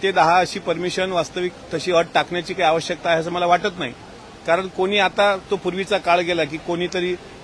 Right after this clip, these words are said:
नालीमधलं काही उचलायचं, कोणावर फेकायचं आणि आपल्या अनेक आई बहिणींच्या सुद्धा विडंबन करण्याचं एक, अ, अ, म्हणजे चुकीचं काम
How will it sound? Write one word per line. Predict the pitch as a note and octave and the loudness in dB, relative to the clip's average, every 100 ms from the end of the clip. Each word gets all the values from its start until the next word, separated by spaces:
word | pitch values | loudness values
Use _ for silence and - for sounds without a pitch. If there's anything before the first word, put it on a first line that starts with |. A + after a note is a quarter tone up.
| - | -10
नालीमधलं | C#3+ D3+ E3 E3+ E3 | 0 0 0 -2 -2
काही | E3 E3+ | -2 -2
उचलायचं, | D#3+ E3 D#3+ D#3+ | -2 -2 -2 -2
कोणावर | D#3+ D#3+ D#3 | -4 -2 -2
फेकायचं | D3+ D3 D#3 C#3+ B2+ - - - - - | -4 -2 -2 -2 -10 -12 -18 -20 -14 -4
आणि | E3 G#3+ A#3 | -2 0 -4
आपल्या | - C#3+ G#3 G3 | -4 -4 2 2
अनेक | F#3 A#3 A3+ | 4 0 0
आई | D#3+ F3+ | 0 0
बहिणींच्या | G3 F#3 F#3 G3 G3+ | 0 -2 -2 -4 -4
सुद्धा | F#3+ F#3 F3+ | -6 -6 -4
विडंबन | G3+ F3+ G3 G3+ G#3 | -2 -2 -2 -2 -2
करण्याचं | G3+ F#3+ G3 F#3+ | 0 -2 -2 -2
एक, | G3 F#3 - | -4 -6 -14
अ, | - C#3+ D3 C#3 C3 B2+ G2+ D3 - - - - - | -12 -6 -4 -4 -6 -12 -12 -16 -16 -18 -18 -16 -6
अ, | C3 B2+ | -2 -2
म्हणजे | C3+ D#3+ F3+ F3 - - - | -2 -4 -4 -6 -12 -18 -10
चुकीचं | G3 B3 G#3 | -6 -4 0
काम | A#3+ F#3 C3+ | 2 4 4